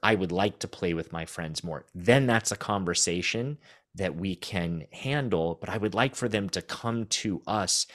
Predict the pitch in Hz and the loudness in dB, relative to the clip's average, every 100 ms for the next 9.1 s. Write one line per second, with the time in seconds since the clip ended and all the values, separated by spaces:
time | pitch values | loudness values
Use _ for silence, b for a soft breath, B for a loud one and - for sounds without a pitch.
0 | B - 180 170 - 110 107 95 80 78 | B -8 -6 -6 0 0 2 -2 0 -2
1 | - 65 - - - 110 107 98 - - | -4 -4 -2 2 4 6 4 2 0 -2
2 | 87 82 80 82 87 - 95 101 113 b | -2 -2 -2 -2 -4 -4 -2 -2 -4 b
3 | b _ 98 95 - 95 - - 87 110 | b _ 0 0 0 0 0 -2 2 4
4 | 98 80 - - 90 - 90 82 - - | 6 4 0 -6 -4 -2 -2 -2 -6 -4
5 | 127 123 90 82 - B B - 104 113 | 2 4 4 2 -2 B B -6 -2 2
6 | 101 - _ _ - 107 135 - 123 107 | 0 -2 _ _ -6 -4 -2 2 2 2
7 | 110 104 92 - 98 - 101 143 107 90 | 0 -2 0 0 -2 -6 -8 -8 -4 -2
8 | 85 82 - - - - 131 160 - - | 0 0 -2 -4 -14 -4 -2 0 -2 -2
9 | 107 | -10